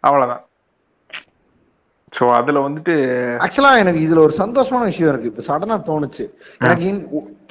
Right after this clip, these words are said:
Speaker 2: ஃபர்ஸ்ட்லாம் frequency of இந்த, இந்த வீடியோஸ் இருக்குல்ல, ஆ, YouTube-ல் இருக்கும் கலைஞர்கள் இருக்காங்கல்ல,
Speaker 1: ஆ.
Speaker 2: அவங்க பண்ணிருப்பாங்க தெரியுங்களா, விசஸ் வீடியோஸ், அப்புறம்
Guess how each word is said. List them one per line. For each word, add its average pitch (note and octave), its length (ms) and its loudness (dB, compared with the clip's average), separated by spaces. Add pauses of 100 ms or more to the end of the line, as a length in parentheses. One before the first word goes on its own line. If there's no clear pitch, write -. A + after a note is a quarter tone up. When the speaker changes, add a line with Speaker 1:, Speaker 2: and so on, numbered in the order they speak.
(160)
Speaker 2:
ஃபர்ஸ்ட்லாம் A#3+ 600 2
frequency A#3 520 0
of A3 120 6 (100)
இந்த, D#3 220 0
இந்த A3 280 0
வீடியோஸ் F3+ 360 2
இருக்குல்ல, B2+ 340 -2 (540)
ஆ, B2+ 440 2
YouTube-ல் D#3 1200 2
இருக்கும் C3 380 -2
கலைஞர்கள் D#3 460 2
இருக்காங்கல்ல, A#2+ 560 -2 (140)
Speaker 1:
ஆ. C3 60 4
Speaker 2:
அவங்க C#3 340 0
பண்ணிருப்பாங்க D3+ 320 -2
தெரியுங்களா, A#2 360 -4
விசஸ் F3 360 -2
வீடியோஸ், C#3+ 540 2 (460)
அப்புறம் A#2+ 720 0